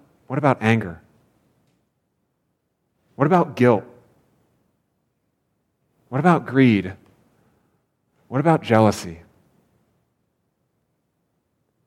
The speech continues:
Now, if you're angry, you don't have to navigate that by yourself. You don't have to navigate that alone.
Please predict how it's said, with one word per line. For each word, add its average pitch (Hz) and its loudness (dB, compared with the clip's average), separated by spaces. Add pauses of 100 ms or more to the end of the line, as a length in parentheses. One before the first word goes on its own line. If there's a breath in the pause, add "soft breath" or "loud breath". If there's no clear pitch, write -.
(400)
Now, 117 -2 (720)
if 117 -12
you're 180 0
angry, 98 -2 (2000)
you 117 -4
don't 170 -2
have 165 -4
to 160 -8
navigate 139 -2
that 101 -4
by 101 -6
yourself. 101 -8 (960)
You 135 -8
don't 165 -2
have 170 0
to 147 -6
navigate 139 0
that 101 0
alone. 98 -4